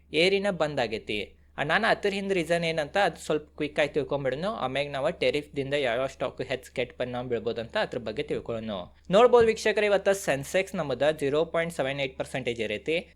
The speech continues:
ನಿಫ್ಟಿನೂ ನೋಡ್ಬೋದು ನೀವು, ಜೀರೋ ಪಾಯಿಂಟ್ ಸೆವೆನ್ ಟೂ ಪರ್ಸೆಂಟೇಜ್ ಏರೈತಿ. ಮತ್ತೆ ಬ್ಯಾಂಕ್ ನಿಫ್ಟಿ ನೋಡ್ಬೋದು ನೀವು, ಒನ್ ಪರ್ಸೆಂಟ್ ಗಿಂತನೂ ಹೆಚ್ಚ ಏರೈತಿ.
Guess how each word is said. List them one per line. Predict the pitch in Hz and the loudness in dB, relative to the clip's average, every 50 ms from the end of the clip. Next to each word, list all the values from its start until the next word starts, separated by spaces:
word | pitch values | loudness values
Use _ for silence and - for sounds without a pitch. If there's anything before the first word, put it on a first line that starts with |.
| - | -2
ನಿಫ್ಟಿನೂ | 160 156 151 - - 202 202 214 | 0 0 2 4 4 4 4 2
ನೋಡ್ಬೋದು | 208 196 190 185 185 185 185 185 175 | 2 2 2 2 4 4 2 2 2
ನೀವು, | 175 170 175 180 175 | 0 2 2 2 2
ಜೀರೋ | 160 147 143 156 165 | 2 4 4 4 4
ಪಾಯಿಂಟ್ | 165 165 160 160 165 160 | 4 2 2 2 0 0
ಸೆವೆನ್ | - 151 143 151 160 160 | 0 0 0 0 0 0
ಟೂ | 165 160 165 | -2 0 0
ಪರ್ಸೆಂಟೇಜ್ | 175 160 147 - 143 135 135 127 117 127 | 0 0 0 -2 -2 -2 -2 -2 0 2
ಏರೈತಿ. | 120 117 117 113 - 151 | 2 2 2 0 -2 -2
ಮತ್ತೆ | 151 143 123 - 147 | -4 -2 -2 -2 -4
ಬ್ಯಾಂಕ್ | 143 131 131 127 135 147 | -2 -2 -2 -2 -2 -2
ನಿಫ್ಟಿ | 151 139 - - 147 | -4 -6 -6 -6 -6
ನೋಡ್ಬೋದು | 139 135 131 127 127 127 123 120 | -4 -4 -4 -2 2 2 2 2
ನೀವು, | 127 123 120 139 | 0 -2 -2 -2
ಒನ್ | 160 156 135 127 135 135 | 0 0 0 -2 -2 -4
ಪರ್ಸೆಂಟ್ | - 135 127 - 131 123 123 - | -4 -6 -4 -4 -6 -6 -6 -8
ಗಿಂತನೂ | 127 117 - 123 127 170 | -8 -6 -6 -4 -4 -4
ಹೆಚ್ಚ | 180 - 123 - - - | -6 -8 -10 -8 -6 -4
ಏರೈತಿ. | 165 185 127 107 107 - - 110 104 90 - - | -4 -2 -2 -4 -4 -6 -6 -8 -8 -8 -8 -12